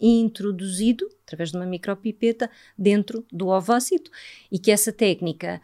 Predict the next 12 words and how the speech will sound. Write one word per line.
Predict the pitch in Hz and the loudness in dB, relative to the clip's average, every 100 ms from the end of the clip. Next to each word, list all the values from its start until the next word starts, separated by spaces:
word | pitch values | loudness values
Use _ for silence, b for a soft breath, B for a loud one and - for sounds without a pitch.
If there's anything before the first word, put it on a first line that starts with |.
| b b | b b
ut-, | 175 170 - | -8 -8 2
é | 185 | 4
utilizada | 170 170 196 185 208 220 226 | 4 0 -2 0 0 0 -2
em | - 190 | -2 -4
fatores | 190 190 202 185 | -4 -6 -4 -4
masculinos | 180 175 - 180 180 185 165 | -6 -6 -8 -8 -6 -6 -2
graves | 220 233 311 - - B B B - | 2 2 2 -2 -10 B B B 2
ou | 202 | 2
quando, | 202 - 240 240 220 196 165 165 165 | 2 2 4 4 4 2 0 -8 -6
num | 190 208 214 214 | -2 0 0 -2
tratamento | 214 202 208 208 202 - | -2 -4 -2 -2 -2 -6
fiv | - 208 175 - | -4 -2 -2 -6